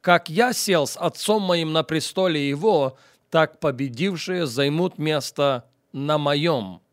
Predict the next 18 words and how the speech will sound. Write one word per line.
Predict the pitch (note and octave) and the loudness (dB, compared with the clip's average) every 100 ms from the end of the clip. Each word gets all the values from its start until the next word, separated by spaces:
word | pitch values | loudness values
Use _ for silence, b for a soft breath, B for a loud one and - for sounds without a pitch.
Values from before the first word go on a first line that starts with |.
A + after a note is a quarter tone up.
| _ | _
престоле. | - G#2 - F2+ D2 C2+ _ _ _ _ _ B B B B | -14 -12 -12 -14 -16 -20 _ _ _ _ _ B B B B
Кстати, | - - C4 A3 | -6 4 6 6
к | G#3+ | 4
мысли | B3+ D4 A3 F#3+ | 4 2 4 6
о | E3 | 6
том, | - G3 | 6 2
что | D3+ F3 | 4 0
Христос | D#3+ D#3 - A3 G#3+ | 2 0 2 0 0
победил | - F#3 D#3+ C#3 F#3+ D#3+ | 0 0 0 -2 2 2
и | D3 F#3+ D3 | 0 0 -2
как | - G#3+ G#3 | 4 4 4
победитель | F3+ D#3+ D#3+ D#3+ E3+ D3 | -2 0 -2 -2 -2 -2
занял | A#2+ E3+ F#3+ E3+ | 2 0 4 2
место | D#3 E3+ F#3 - D#3 | 2 0 0 0 -4
по | - C#3+ | 0 0
правую | E3 F#3+ D#3+ D#3 | 4 2 2 2
руку | F3+ E3+ D3 | 0 0 2
Отца – | C3+ C3 - A#3 D3+ | 2 -2 -6 -6 -8